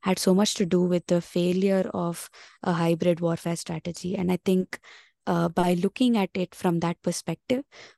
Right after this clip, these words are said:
we'll try and understand a lot more about Hamas's strategy or what may have happened that day.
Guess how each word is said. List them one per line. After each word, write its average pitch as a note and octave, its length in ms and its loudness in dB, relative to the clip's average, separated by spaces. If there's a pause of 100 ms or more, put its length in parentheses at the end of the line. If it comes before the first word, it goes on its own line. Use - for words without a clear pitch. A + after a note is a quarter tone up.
(240)
we'll G3+ 240 4
try G#3 140 4
and A3+ 120 4
understand F#3+ 520 2
a F#3+ 60 2
lot F3 340 0
more F3 260 -2 (100)
about E3 380 -6 (520)
Hamas's E3+ 520 0
strategy E3+ 640 -6
or F3+ 140 -4
what E3+ 320 0
may F3 140 2
have F3 220 -2
happened E3 420 -4
that E3+ 180 -8
day. F3+ 200 -8